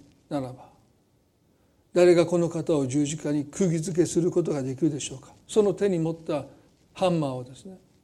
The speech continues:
震えてこの方の手足を十字架に釘付けすることなど到底できない。でもこの方が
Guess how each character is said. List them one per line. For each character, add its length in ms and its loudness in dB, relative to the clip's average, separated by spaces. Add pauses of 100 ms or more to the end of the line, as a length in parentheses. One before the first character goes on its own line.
(1800)
震 240 10
え 100 12
て 180 -6 (1700)
こ 140 2
の 80 4
方 220 2
の 120 2
手 180 4
足 280 0
を 160 0
十 180 0
字 100 -2
架 160 -2
に 240 -2 (460)
釘 300 0
付 180 -2
け 80 2
す 140 0
る 80 4
こ 120 -2
と 140 -4
な 100 -2
ど 300 0 (300)
到 340 -4
底 140 -2
で 100 -2
き 140 -12
な 100 -12
い。 80 -20 (1700)
で 80 6
も 80 4
こ 100 0
の 80 2
方 220 2
が 240 0